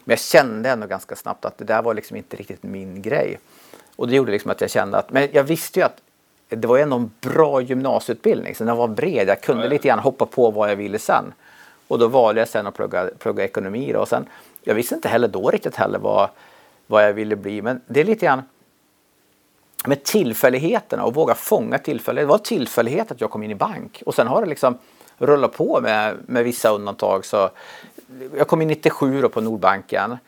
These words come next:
Speaker 1: Eh,
Speaker 2: Hur länge var det traineeprogrammet?
Speaker 1: det var, det var tank-, tanke, eller det var tvåårigt program.
Speaker 2: Mm.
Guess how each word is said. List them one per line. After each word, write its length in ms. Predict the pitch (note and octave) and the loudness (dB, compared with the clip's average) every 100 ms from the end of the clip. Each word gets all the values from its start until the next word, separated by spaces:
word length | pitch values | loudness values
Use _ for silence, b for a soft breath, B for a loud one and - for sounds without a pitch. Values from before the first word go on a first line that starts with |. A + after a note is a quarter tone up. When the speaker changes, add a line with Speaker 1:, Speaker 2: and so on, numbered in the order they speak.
| b b - | b b -4
Speaker 1:
Eh, 520 | G#2+ G#2+ G2+ G2+ G#2+ | 2 4 4 0 -4
Speaker 2:
Hur 60 | - | -6
länge 200 | D3 B2+ | -6 -6
var 100 | A#2+ | -8
det 80 | |
traineeprogrammet? 520 | G#2+ B2 A#2+ G2+ A2 - _ - | -12 -12 -14 -14 -16 -18 _ -8
Speaker 1:
det 120 | B2 | 0
var, 340 | C#3 D3 C#3 - _ _ - | 6 6 6 2 _ _ -6
det 100 | C#3+ | 0
var 100 | D3 | 0
tank-, 240 | D3+ G#3 - | 0 -2 -2
tanke, 320 | - A3+ G#3+ D3 | 0 0 0 -4
eller 140 | C#3 C#3+ | -4 -4
det 100 | F3 | 0
var 100 | A#3+ | 0
tvåårigt 720 | - C3 G2+ C3 A2 F#2+ - | 0 -4 -2 0 2 0 -4
program. 380 | A2 A2+ G2 | 0 0 0
Speaker 2:
Mm. 120 | D3 | -4